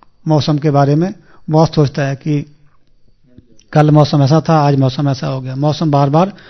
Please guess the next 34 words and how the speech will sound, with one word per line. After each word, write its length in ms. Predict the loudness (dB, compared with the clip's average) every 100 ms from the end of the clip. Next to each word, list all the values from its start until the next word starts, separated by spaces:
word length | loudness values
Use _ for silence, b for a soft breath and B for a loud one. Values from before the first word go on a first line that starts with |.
| B B
बदलता 340 | 4 4 4 4
रहता 260 | 2 0
है 260 | -8 -10 -16 B B B 0
और 120 | 4
उससे 240 | 4 4
अपने 520 | 0 2 2 4 2 0 -4
आप 140 | -6
को 140 | 2 2
disturb 380 | 2 2 0 0
करता 280 | -2 -4
रहता 260 | -6 -6 -10
है। 200 | -14 -16 -20 -20 -20 _ b b b b b _ _ _
तो 400 | 0 2 2 -2 _ -20 -20 _
मौसम 340 | 2 4 2 0
के 120 | 2
बारे 260 | 4 4
में 120 | 4 2
अधिक 260 | 0 -2
सोचना 400 | 0 -2 0 0
भी, 160 | 2 0 -2 b b b
ये 100 | 0
भी 240 | 2 2 2
एक 200 | 2 0
व्यर्थ 300 | 0 0 -2
के 120 | -6
खाते 280 | -4 -2 0
में 220 | 0 -2 -10 _ _ _ _ -10
जाएगा। 480 | -6 -6 -8 -12 -16 _ _ _ _ _ _ _ _ -20 _ _
तो 140 | 0 0
ऐसी 240 | 2 0
बहुत 220 | 2 0
सारी 220 | 2 2
बातें 320 | 2 0 0 0
हैं 300 | 0 -4